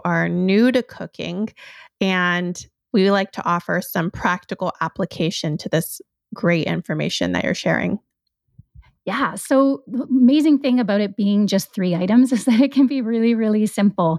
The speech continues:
Speaker 2: So if you are pretty new to cooking and you're like, "Oh, I don't really know what to do with legumes," for example, you can go out and buy a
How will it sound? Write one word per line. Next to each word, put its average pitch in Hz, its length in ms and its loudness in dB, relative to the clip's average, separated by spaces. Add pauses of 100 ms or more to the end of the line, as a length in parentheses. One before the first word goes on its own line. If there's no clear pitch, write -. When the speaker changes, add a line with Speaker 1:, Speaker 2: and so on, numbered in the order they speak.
(480)
Speaker 2:
So 202 960 0
if 247 280 0
you 254 160 4
are 240 200 2
pretty 330 320 -2
new 311 140 4
to 320 80 0
cooking 233 540 0
and 214 80 4
you're 208 120 2
like, 196 200 2
"Oh, 311 180 2
I 302 80 2
don't 277 220 -2
really 220 240 4
know 208 80 4
what 190 140 2
to 185 100 -4
do 214 380 4
with 196 180 0
legumes," 214 400 4
for - 120 -4
example, 202 540 2
you 262 300 2
can 403 160 -6
go 392 200 2
out 311 220 0
and 226 100 2
buy 190 140 -2
a 185 140 0